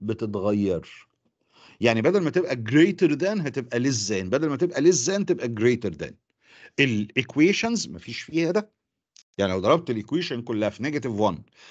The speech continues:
او عملت division على نيجاتيف فايف، هي مش هتتغير، هتدلها، هتدلها equal. لكن في ال inequality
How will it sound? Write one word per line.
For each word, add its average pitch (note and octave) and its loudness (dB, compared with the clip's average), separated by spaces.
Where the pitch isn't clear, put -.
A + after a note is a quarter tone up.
او A2 0
عملت E3+ 0
division C3 2
على G#2 2
نيجاتيف C#3+ -2
فايف، G3 4
هي C3+ 6
مش B2+ -6
هتتغير، B2 -2
هتدلها، C3 -2
هتدلها G2+ -4
equal. - -4
لكن A2 2
في - -8
ال G#2+ -6
inequality C3 2